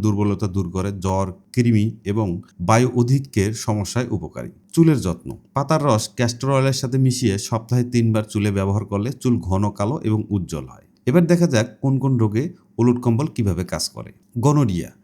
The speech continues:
পাতা ও ডাঁটার রস গনোরিয়ার চিকিৎসায় কার্যকর। প্রস্রাবের জ্বালা পড়া। ডাঁটা সিদ্ধ করে বা পানিতে কষলে খেলে মূত্রনালীর সমস্যা উপকার হয়। অনিয়মিত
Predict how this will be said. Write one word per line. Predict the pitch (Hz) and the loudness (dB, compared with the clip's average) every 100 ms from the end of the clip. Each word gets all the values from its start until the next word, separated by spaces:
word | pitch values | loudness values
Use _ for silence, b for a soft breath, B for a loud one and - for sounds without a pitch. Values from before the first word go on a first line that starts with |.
| _ - | _ -4
পাতা | 139 170 131 | 0 0 0
ও | 143 | 0
ডাঁটার | 135 139 123 | 0 0 0
রস | 110 104 - 101 | 0 0 -2 0
গনোরিয়ার | 110 113 117 113 | 2 4 2 0
চিকিৎসায় | - 107 104 - 135 147 | -4 -4 -4 -2 -2 -2
কার্যকর। | 82 78 - - - _ - | -6 -8 -12 -14 -18 _ -6
প্রস্রাবের | 139 156 147 104 | 0 2 2 0
জ্বালা | 92 85 | -2 -2
পড়া। | 82 - - - | -6 -12 -14 -4
ডাঁটা | 110 120 110 | -2 0 -2
সিদ্ধ | - 131 143 | -4 -2 -2
করে | 143 127 | 0 0
বা | 107 175 | 0 0
পানিতে | 110 117 123 104 117 120 _ | 0 0 0 -2 -2 -6 _
কষলে | 117 120 - 139 127 | -4 -4 -2 -4 -2
খেলে | 131 120 104 123 B 101 | 0 2 0 -4 B 0
মূত্রনালীর | 120 123 123 143 135 107 131 123 | 2 2 -2 0 2 0 -2 -2
সমস্যা | 104 101 123 107 | -4 -2 -4 -4
উপকার | 87 90 78 | -4 -6 -6
হয়। | 65 57 _ _ - | -10 -18 _ _ 0
অনিয়মিত | 139 175 175 170 | 6 8 8 6